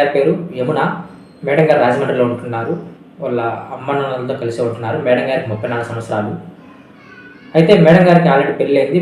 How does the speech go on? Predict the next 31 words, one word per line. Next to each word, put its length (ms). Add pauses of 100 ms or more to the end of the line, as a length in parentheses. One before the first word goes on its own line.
భర్తతో 280
విడాకులు 360
తీసుకునింది 440
కొన్ని 160 (220)
అనివార్య 340
కారణాల 300
వల్ల. 160 (300)
మేడం 240
గారు 180
మాది 160 (100)
చేసుకునేది 380
కూడా 160
లవ్ 160
మ్యారేజే. 340 (1700)
మేడం 220
గారికి 200
ఇద్దరు 200
పిల్లలు, 280
ఇద్దరు 180
పిల్లలు 200
చదువుకుంటున్నారు. 580 (480)
So 60 (160)
మేడం 260
గారికి 280 (880)
ప్రజెంట్ 360 (540)
ఒక 80 (460)
లివింగ్ 340
రిలేషన్‌షిప్ 520 (100)
కావాలి 440 (600)
అని 160 (760)
అంటున్నారు. 480